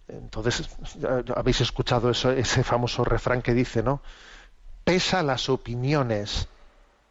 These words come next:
¿eh? Pésalas,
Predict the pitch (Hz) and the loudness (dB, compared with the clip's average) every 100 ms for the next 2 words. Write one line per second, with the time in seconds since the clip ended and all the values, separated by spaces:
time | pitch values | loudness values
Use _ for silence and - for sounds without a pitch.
0 | _ - - - - 120 160 - - - | _ -20 -20 -20 -6 -4 -4 -8 -20 -20
1 | - - - - - 151 131 - - - | -20 -20 -20 -20 -20 -18 -16 -16 -16 -18
2 | - - - - - - - - - 156 | -20 -20 -20 -20 -18 -18 -20 -12 0 2
3 | - 127 120 107 - | 2 4 2 0 -6